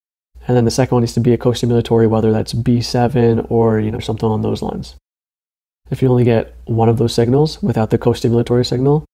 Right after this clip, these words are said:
the cell will not destroy itself, but it will undergo anergy. They highlight this fact a lot.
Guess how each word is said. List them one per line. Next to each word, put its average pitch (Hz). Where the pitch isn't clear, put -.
the 131
cell 131
will 156
not 120
destroy 113
itself, 113
but 123
it 120
will 127
undergo 117
anergy. 107
They 113
highlight 127
this 123
fact 117
a 117
lot. 117